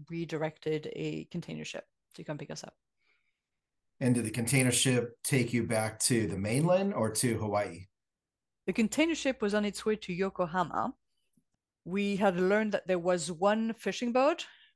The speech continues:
Speaker 1: who was also on its way. Uh, that fishing boat was on its way to Hawaii. And so in the end, um, the captain said, "Okay, well, why don't you go onto that fishing boat?"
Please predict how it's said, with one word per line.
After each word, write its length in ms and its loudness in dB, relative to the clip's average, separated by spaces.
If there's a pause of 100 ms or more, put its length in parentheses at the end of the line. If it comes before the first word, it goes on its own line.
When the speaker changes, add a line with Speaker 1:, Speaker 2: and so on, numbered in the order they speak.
Speaker 1:
who 60 -4
was 180 0
also 500 2
on 80 -2
its 200 -6
way. 320 2
Uh, 180 0
that 260 6
fishing 220 -4
boat 160 0
was 120 -2
on 100 -2
its 160 -6
way 100 0
to 120 -6
Hawaii. 580 -4 (500)
And 120 -6
so 320 2
in 120 0
the 140 -2
end, 180 -4
um, 680 -8
the 280 -6
captain 320 -4
said, 160 -4
"Okay, 280 -6
well, 240 -6
why 100 -4
don't 140 -4
you 100 -6
go 240 0
onto 380 -6
that 260 -6
fishing 240 -10
boat?" 120 -12